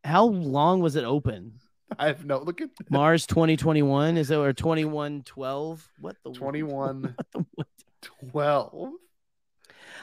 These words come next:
Speaker 1: What the
Speaker 2: This
Speaker 1: I'm
Speaker 2: is a
Speaker 1: upset that this is, this is gone now, 'cause it looks like,
Speaker 2: Oh
Speaker 1: it looks
Speaker 2: my
Speaker 1: like,
Speaker 2: God.
Speaker 1: it looks like Rainforest,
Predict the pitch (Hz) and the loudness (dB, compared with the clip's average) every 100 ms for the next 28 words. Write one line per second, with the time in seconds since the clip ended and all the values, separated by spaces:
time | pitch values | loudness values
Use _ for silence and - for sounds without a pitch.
0 | - 190 247 277 262 - 240 240 175 202 | 2 8 10 12 8 8 4 4 0 -2
1 | 165 185 135 139 156 151 131 160 185 117 | 0 -2 0 0 0 -2 2 4 4 2
2 | 90 107 - 139 123 - 147 160 196 202 | -6 -14 -6 -2 -2 -2 -2 2 2 2
3 | 214 208 170 - - 240 311 370 - 359 | 4 6 6 2 8 10 12 8 10 10
4 | 185 175 175 - - 320 208 190 - - | 10 10 10 10 8 8 10 8 4 -4
5 | 180 156 233 254 196 226 208 208 262 - | -10 0 4 6 4 2 2 6 4 6
6 | 294 262 185 190 214 202 - 214 220 226 | 6 6 6 6 6 4 4 6 8 6
7 | - - | 4 -6